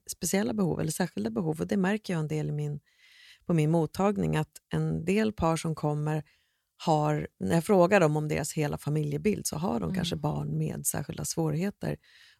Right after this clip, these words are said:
Speaker 1: Och det tar väldigt mycket mer energi.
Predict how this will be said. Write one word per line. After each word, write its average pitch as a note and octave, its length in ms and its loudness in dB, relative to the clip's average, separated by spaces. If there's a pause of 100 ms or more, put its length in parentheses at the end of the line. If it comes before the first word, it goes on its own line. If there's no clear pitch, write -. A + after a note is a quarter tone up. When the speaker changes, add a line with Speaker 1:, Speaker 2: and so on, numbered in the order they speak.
Speaker 1:
Och F3 80 -4
det F#3 220 -2
tar A3+ 300 2
väldigt D#3+ 360 -2
mycket D3 280 -4
mer D3 200 -2
energi. - 680 -2